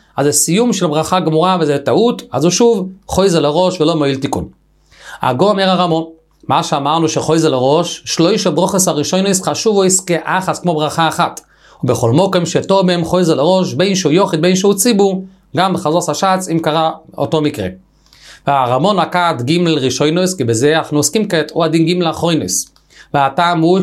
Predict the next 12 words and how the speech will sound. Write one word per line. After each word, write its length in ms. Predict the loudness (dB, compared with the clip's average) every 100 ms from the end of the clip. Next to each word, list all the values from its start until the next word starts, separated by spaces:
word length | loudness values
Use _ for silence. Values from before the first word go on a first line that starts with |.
| 0
כי 80 | 0
ג' 180 | 0
ראשונוס 580 | 0 0 0 2 2 0
עניינם 440 | 2 2 4 0 -2 -4
אחד, 320 | 0 0 2
לסדר 440 | 0 0 0 0
שבחו 380 | 0 -2 0 0
של 140 | 2 2
מקום 320 | 2 2 0
לפני 280 | 2 0 2
שאלת 280 | 0 0 0
רוחב, 500 | 0 0 0 -2 -8